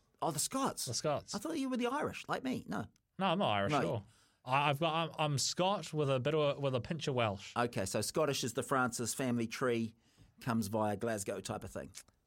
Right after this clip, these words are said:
Speaker 2: Uh, that's, yeah, there's a bit of it in there, but it's more from my mum's side. Like, my dad's side is the, the, the, the pinch of Welsh in there.
Speaker 1: Okay, so, gee, Scotland and Wales. Well, you, you, you're gonna have an interesting, uh, Rugby World Cup when it happens next year. Oh, well, Wales are there. Scot-, uh,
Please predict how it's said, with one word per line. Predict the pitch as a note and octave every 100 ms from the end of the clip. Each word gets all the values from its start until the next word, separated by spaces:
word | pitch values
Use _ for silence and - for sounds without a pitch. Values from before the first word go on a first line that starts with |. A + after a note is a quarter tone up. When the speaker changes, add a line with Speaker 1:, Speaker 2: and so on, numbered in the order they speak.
| _
Speaker 2:
Uh, | - B2+ C3 C3 C3 C3 C3+ C3 C3+ C3+ _
that's, | D3 C#3 D3+ D3 - D3
yeah, | D#3+
there's | D#3 C3+
a |
bit | B2 D#3 D#3
of | C3
it | B2+ A#2
in | A#2
there, | A2+
but | A#2 A#2
it's | A2 -
more | B2 A#2+
from | A2 - A2 A2 G#2
my | G2+
mum's | G#2 G#2 -
side. | G#2 G2
Like, | G2+ G2+
my |
dad's | G2 A2 A2 G2+
side | A2+ G#2 G2+
is | G2 G2
the, | G2 F#2
the, | F#2
the, | F#2+ E2 F2+
the |
pinch | F#2 A2+ G2
of | G2
Welsh | G2 F#2+ -
in | F2+
there. | F2 A2+
Speaker 1:
Okay, | A#2+ A#2+ F2+
so, | - A2
gee, | D#3
Scotland | C3 - D#3 C#3 A2+
and | D3
Wales. | A#2 E3 G#2+
Well, | D3+ D3+
you, | E3 F3 - - -
you, | - F3 -
you're | G3+
gonna | F3
have | D3
an | C3+
interesting, | C#3+ B2 A#2+ C3+ B2+ C#3
uh, |
Rugby | B2+ B2+
World | A#2+ B2 A#2+
Cup | F3+ -
when | A#2+
it |
happens | B2+ C3 C3 B2 - - _ _ _ _ _ _
next | D3+ D#3
year. | G#3
Oh, | C#3+ A#2
well, | G#2+
Wales | G2 E3+ C3+
are | A#2
there. | F3
Scot-, | - B3+ A#3
uh, | F#3+